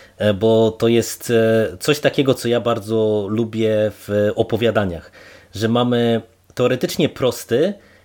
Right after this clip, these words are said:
absurdalny pomysł, który ponownie jest, e, dla mnie kapitalnie przeprowadzony, bo, e, tutaj znowu mamy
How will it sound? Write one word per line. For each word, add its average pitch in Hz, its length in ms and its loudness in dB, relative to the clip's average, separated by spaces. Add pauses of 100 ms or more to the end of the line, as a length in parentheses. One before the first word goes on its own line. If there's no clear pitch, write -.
(160)
absurdalny 131 720 0
pomysł, 131 640 -2 (140)
który 127 360 -2
ponownie 127 640 0
jest, 110 640 -4 (280)
e, 107 40 0
dla 117 240 0
mnie 117 240 0
kapitalnie 107 720 -2
przeprowadzony, 95 680 -4 (460)
bo, 110 640 -2
e, 110 400 0 (120)
tutaj 131 400 -4 (180)
znowu 160 500 0
mamy 139 300 2